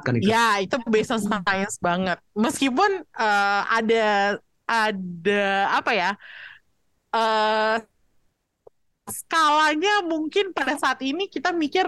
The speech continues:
Speaker 2: "Ah,
Speaker 1: Iya.
Speaker 2: kita belum sampai ke situ." Tapi suatu
Speaker 1: Teorinya
Speaker 2: hari
Speaker 1: udah ada
Speaker 2: nanti,
Speaker 1: semua loh gitu.
Speaker 2: <laughs> Iya,
Speaker 1: Kan
Speaker 2: teorinya
Speaker 1: fourth
Speaker 2: udah ada
Speaker 1: dimension
Speaker 2: semua,
Speaker 1: itu ada
Speaker 2: gitu.
Speaker 1: gitu teorinya.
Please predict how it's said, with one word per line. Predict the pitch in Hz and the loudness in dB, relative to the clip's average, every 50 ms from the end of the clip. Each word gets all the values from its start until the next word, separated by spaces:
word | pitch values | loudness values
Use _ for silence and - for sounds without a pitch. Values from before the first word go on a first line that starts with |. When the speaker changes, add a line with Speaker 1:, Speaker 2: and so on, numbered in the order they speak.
| 294 - | -2 -4
Speaker 2:
"Ah, | - - 349 | -4 -2 0
Speaker 1:
Iya. | 240 233 - | 0 0 0
Speaker 2:
kita | - 285 262 359 | -2 -2 -2 0
belum | 311 254 226 208 208 - | 2 2 2 2 2 0
sampai | - 247 233 226 - | -2 -4 -4 -6 -8
ke | - | -6
situ." | - - 202 208 - 180 165 180 170 - | -4 -2 -2 -2 -2 -2 -2 -2 -2 -4
Tapi | - 220 233 - 370 359 - - | -4 -4 -2 0 0 -2 -2 -4
suatu | - - - - 302 220 | -4 -2 0 2 2 2
Speaker 1:
Teorinya | 151 151 156 - - | 2 2 2 2 2
Speaker 2:
hari | - - - | 2 2 2
Speaker 1:
udah | 170 - | 2 2
ada | 156 147 | 2 0
Speaker 2:
nanti, | 143 | 0
Speaker 1:
semua | 135 143 147 - 160 - 165 139 | 2 2 2 2 2 2 2 2
loh | 120 110 | 2 2
gitu. | 107 - 107 | 2 2 2
Speaker 2:
<laughs> | 107 - - - - - - - _ _ _ _ _ _ _ _ _ _ _ _ _ _ | 0 -4 -6 -6 -10 -12 -14 -20 _ _ _ _ _ _ _ _ _ _ _ _ _ _
Iya, | - 330 339 311 285 | 0 2 2 4 2
Speaker 1:
Kan | 269 - | 2 2
Speaker 2:
teorinya | 262 262 277 269 277 277 339 359 | 2 2 2 2 2 2 2 2
Speaker 1:
fourth | 320 | 2
Speaker 2:
udah | 254 247 | 2 2
ada | 220 226 | 2 0
Speaker 1:
dimension | 220 - 247 | 0 0 2
Speaker 2:
semua, | 247 233 226 196 | 2 2 2 2
Speaker 1:
itu | 170 107 | 0 0
ada | 110 135 135 | 0 0 0
Speaker 2:
gitu. | 107 87 107 104 | 0 -2 -2 -4
Speaker 1:
gitu | - - - | -4 -4 -4
teorinya. | 101 95 101 101 104 | -4 -2 -2 -2 -4